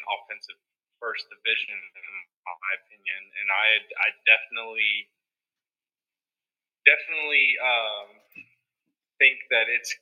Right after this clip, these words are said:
I think it's needed, man. Like, I think we need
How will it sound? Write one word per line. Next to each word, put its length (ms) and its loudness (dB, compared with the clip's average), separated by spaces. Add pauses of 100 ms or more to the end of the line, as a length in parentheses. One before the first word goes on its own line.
(1800)
I 240 6
think 160 4
it's 160 -4
needed, 400 -2
man. 340 -6 (380)
Like, 320 4 (880)
I 160 12
think 160 4
we 80 8
need 160 2